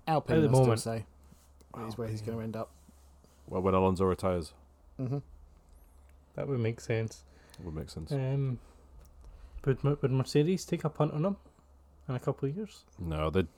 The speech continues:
Speaker 3: they might put him in Aston Martin or something.
Speaker 1: Um, they, I suppose they
Speaker 2: And
Speaker 1: could
Speaker 2: just
Speaker 1: do if Hamilton goes.
Speaker 2: Hamilton goes, Bottas is gonna go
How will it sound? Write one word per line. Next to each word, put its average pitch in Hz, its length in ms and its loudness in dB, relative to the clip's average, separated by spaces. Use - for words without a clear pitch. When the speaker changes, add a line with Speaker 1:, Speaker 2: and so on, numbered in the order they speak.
Speaker 3:
they 120 100 8
might 143 220 8
put 123 120 4
him 98 80 4
in 98 80 6
Aston 92 240 -2
Martin 95 320 -2
or 85 40 -10
something. 87 260 -8
Speaker 1:
Um, 160 540 -4
they, 190 80 -4
I 190 40 -4
suppose 226 300 -6
they 139 60 2
Speaker 2:
And 131 80 0
Speaker 1:
could 165 60 2
Speaker 2:
just 170 100 -4
Speaker 1:
do 95 80 -6
if 98 200 -10
Hamilton 113 400 -6
goes. 90 360 -14
Speaker 2:
Hamilton 151 280 4
goes, 110 380 2
Bottas - 960 -2
is 123 160 -6
gonna 104 260 -2
go 104 340 0